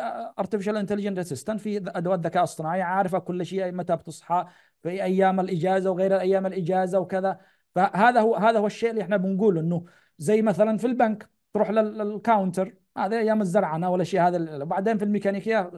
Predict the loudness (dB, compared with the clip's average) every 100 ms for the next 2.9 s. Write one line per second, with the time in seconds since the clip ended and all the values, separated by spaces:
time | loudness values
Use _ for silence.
0 | -10 -4 2 2 2 0 -2 -6 -4 -4
1 | -6 -10 _ _ _ -2 2 4 2 0
2 | -2 0 4 4 2 0 0 0 -4